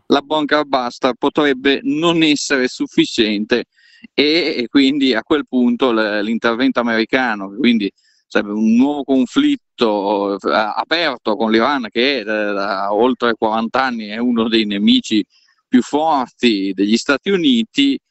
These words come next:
sarebbe una, un qualcosa da cui non si può più tornare indietro, senza aver peraltro risolto la situazione. E c'è anche da registrare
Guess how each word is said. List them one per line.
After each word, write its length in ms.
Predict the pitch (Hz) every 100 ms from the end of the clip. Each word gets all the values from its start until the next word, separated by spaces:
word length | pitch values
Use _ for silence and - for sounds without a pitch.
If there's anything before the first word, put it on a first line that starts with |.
| _ _ -
sarebbe 1000 | 139 135 143 131 123 127 123 117 110 107
una, 880 | 104 143 135 127 120 113 110 107 95
un 180 | 135 131
qualcosa 420 | 147 135 147 139
da 100 | 135
cui 160 | 151 147
non 140 | 143
si 160 | 131 135
può 140 | 131
più 100 | 120
tornare 320 | 135 135 139
indietro, 360 | 175 151 131 -
senza 420 | - 190 190 175
aver 240 | 165 147 143
peraltro 680 | - 143 117 107 - 123 - - - _
risolto 640 | 139 156 - 165 135 120 135
la 100 | 123
situazione. 960 | - 127 123 - 123 104 104 104 78
E 520 | 117 135 135 131 135 131
c'è 220 | - 226
anche 400 | 254 262 262 190
da 100 | 180
registrare 920 | 170 160 - - 165 180 233 165 123